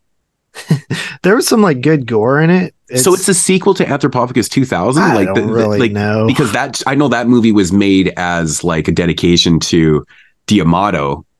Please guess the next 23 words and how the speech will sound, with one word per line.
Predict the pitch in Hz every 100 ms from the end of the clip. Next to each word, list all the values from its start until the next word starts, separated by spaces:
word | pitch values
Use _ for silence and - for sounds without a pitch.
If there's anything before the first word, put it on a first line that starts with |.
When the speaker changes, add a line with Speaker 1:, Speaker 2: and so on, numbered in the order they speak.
| _
Speaker 2:
and | 95
that | 95 95
was, | 92
like, | 85
a | 82 -
more | 92 82
recent | 78 82 82 80
one, | 73 78
like | 78 73
the | 78 73 -
Anthropophagus | 82 80 76 80
two | 78 78
thousand. | 71 71 78
It's | 69
pretty | - 95
low | 76 73
budget, | 69 73 78
almost | 85 80
like | - 69
video | 71 67 76 71
kind | 71 71
of | 69
thing. | 73 71